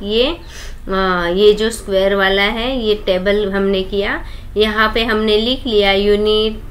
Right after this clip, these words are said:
टेंस, हंड्रेड, थाउजेंड, टेन थाउजेंड, लाख और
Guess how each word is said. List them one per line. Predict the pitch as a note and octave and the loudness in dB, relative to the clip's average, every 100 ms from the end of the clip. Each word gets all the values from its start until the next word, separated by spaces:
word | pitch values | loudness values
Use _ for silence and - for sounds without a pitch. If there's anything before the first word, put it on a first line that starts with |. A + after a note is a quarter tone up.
| - | -4
टेंस, | G3 G3 G3+ G#3 A3 - - - | -2 0 0 -2 -4 -6 -12 -4
हंड्रेड, | F#3 F#3+ F#3+ G3+ G3+ G#3+ A#3 - - - - G3+ | -2 0 0 0 2 0 -2 -10 -10 -12 -4 2
थाउजेंड, | F#3 F3+ F3+ G3 A3 A3+ B3 C4 | 4 4 0 -2 0 0 -2 -4
टेन | - G3 G3+ | -2 0 0
थाउजेंड, | G#3 G#3 F3+ F#3 F#3 G#3 A3+ G#3+ | 0 0 0 -2 -2 -2 0 -2
लाख | F#3 F#3 F#3 G#3 A#3 - | -2 0 2 0 -2 -6
और | F3+ | -6